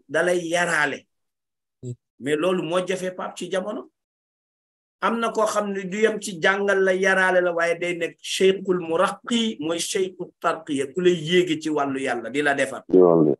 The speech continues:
Speaker 2: mhm.
Speaker 1: Wali yu Yàlla nag, ñett yi dafa daje ci moom. Wali yu Yàlla cheikhul taalim la, wali yu
Speaker 2: Mhm.
Speaker 1: Yàlla cheikhul tarqiya la, wali yu Yàlla cheikhul murabbiya la, mooy cheikhul tarbiyati.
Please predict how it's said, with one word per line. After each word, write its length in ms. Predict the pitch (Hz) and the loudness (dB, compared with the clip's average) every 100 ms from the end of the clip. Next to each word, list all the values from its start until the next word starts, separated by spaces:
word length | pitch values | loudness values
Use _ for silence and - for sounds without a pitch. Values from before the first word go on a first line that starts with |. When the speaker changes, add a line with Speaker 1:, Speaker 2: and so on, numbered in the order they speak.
| _ _ _ - | _ _ _ 0
Speaker 2:
mhm. 200 | 87 82 - | 2 2 -2
Speaker 1:
Wali 320 | 135 175 233 240 | 0 2 4 2
yu 60 | 214 | 0
Yàlla 340 | 196 185 175 151 | 0 2 2 0
nag, 220 | 143 - _ _ _ | -2 -6 _ _ _
ñett 340 | 147 190 202 185 | -4 -2 -2 -8
yi 260 | 170 175 | -6 -4
dafa 220 | 170 160 | -2 -2
daje 320 | 156 156 147 135 | -2 -2 -2 -4
ci 100 | 139 | -4
moom. 200 | 127 117 | -4 0
Wali 220 | 160 220 214 | 4 4 4
yu 60 | 196 | 2
Yàlla 300 | 190 165 139 | 2 2 0
cheikhul 520 | - 196 196 185 170 | 0 0 0 -8 -4
taalim 480 | 185 156 156 143 143 | -2 0 0 -2 -2
la, 140 | 185 - _ _ _ _ _ _ _ _ _ | -6 -8 _ _ _ _ _ _ _ _ _
wali 320 | 131 160 202 220 | 0 2 4 4
yu 80 | |
Speaker 2:
Mhm. 80 | 202 | 4
Speaker 1:
Yàlla 240 | 196 180 151 | 4 2 0
cheikhul 500 | - 202 - 185 - | -2 -4 -4 -10 -4
tarqiya 480 | 185 175 - 156 147 | -2 0 0 2 2
la, 120 | 180 - _ _ _ _ - | 2 -4 _ _ _ _ -4
wali 460 | 139 170 208 226 | 4 6 6 4
yu 80 | 208 | 2
Yàlla 300 | 202 185 180 | 2 2 2
cheikhul 600 | - - 233 233 247 254 247 - - | 2 2 0 0 -2 0 0 -2 -10
murabbiya 800 | 165 170 180 180 - 147 131 - | -2 2 2 2 -2 -2 -2 -4
la, 80 | - _ _ _ _ _ - _ _ _ _ _ _ | -12 _ _ _ _ _ -20 _ _ _ _ _ _
mooy 120 | 135 147 | -6 -4
cheikhul 480 | - 170 - 151 - | 0 0 -2 -12 -2
tarbiyati. 640 | 151 135 120 110 - | 0 0 -4 -8 -12